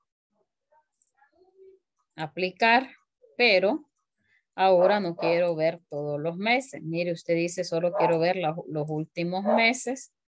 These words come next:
Entonces, desactivamos, ¿verdad? Los que no queremos ver. Queremos ver el último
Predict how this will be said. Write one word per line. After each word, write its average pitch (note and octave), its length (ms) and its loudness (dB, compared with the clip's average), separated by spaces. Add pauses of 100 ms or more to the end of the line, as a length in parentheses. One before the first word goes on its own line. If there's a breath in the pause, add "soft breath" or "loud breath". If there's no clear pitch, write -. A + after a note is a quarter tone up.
(580)
Entonces, F#3 840 -4
desactivamos, F3+ 1040 -4
¿verdad? E3 360 -6
Los F3 120 -12
que D3 100 -8
no D3+ 200 -4
queremos D3+ 460 -6
ver. G3+ 240 -2
Queremos D#3 400 -4
ver D#3 160 -2
el D3+ 160 -4
último D3+ 680 -4